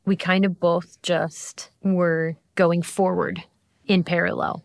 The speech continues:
We had so many people. We even had a marriage counselor tell us, like,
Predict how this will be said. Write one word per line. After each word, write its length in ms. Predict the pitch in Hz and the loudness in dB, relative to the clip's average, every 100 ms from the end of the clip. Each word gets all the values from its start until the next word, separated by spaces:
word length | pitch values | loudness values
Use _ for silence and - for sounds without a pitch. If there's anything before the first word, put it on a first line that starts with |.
| _ _ _ _ _ _ _ _ _ _ _ _ - | _ _ _ _ _ _ _ _ _ _ _ _ -2
We 180 | 202 240 | 2 4
had 280 | 247 190 | 2 0
so 500 | - - - 180 196 | -2 -6 0 2 2
many 260 | 214 214 208 | 2 2 2
people. 520 | 196 190 185 165 160 - - - - | 0 0 2 2 0 -6 -20 -10 0
We 80 | 262 | 2
even 160 | 339 | 2
had 140 | 196 180 | 2 0
a 60 | |
marriage 400 | 165 165 220 190 | 0 0 0 0
counselor 440 | - 170 165 196 160 | -2 -4 -2 -4 -2
tell 220 | 170 165 | 0 0
us, 260 | 156 - | -2 -6
like, 300 | 165 160 - | -8 -8 -10